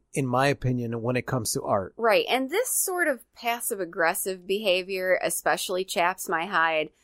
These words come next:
Speaker 2: where it's like, you're not saying whatever it is that's underlying, that we're a tight-knit group and we don't whatever. It's like, at that point, just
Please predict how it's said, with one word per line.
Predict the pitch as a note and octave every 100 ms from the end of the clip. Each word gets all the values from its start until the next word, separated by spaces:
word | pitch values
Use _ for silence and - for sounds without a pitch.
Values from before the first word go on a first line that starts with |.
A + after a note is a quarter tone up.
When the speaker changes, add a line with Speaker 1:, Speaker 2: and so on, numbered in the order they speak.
| _ _
Speaker 2:
where | G3 G3 F3+ D#3
it's | F#3 -
like, | F#3+ F3+ _ _ _
you're | G3+ A3
not | A#3+ A#3+ -
saying | - A#3 G#3+ A3 G#3+ A3
whatever | G3 F#3 F#3 F#3 F#3
it | F3
is | F3+ F3+ F3
that's | E3 -
underlying, | F#3+ F#3+ G3 F#3+ F#3+ F#3 F3+ F3 F3
that | D#3+ F3+
we're | G3+ G3
a | F3+
tight-knit | - G3+ - G#3 B2+
group | G3+ G3 G3
and | F#3
we | F#3
don't | F3+ D3
whatever. | F#3 F3+ F#3+ F#3+ F3+ F3 _ _
It's | - -
like, | E4+ F4+
at | -
that | - -
point, | - G4 - -
just | G4 F4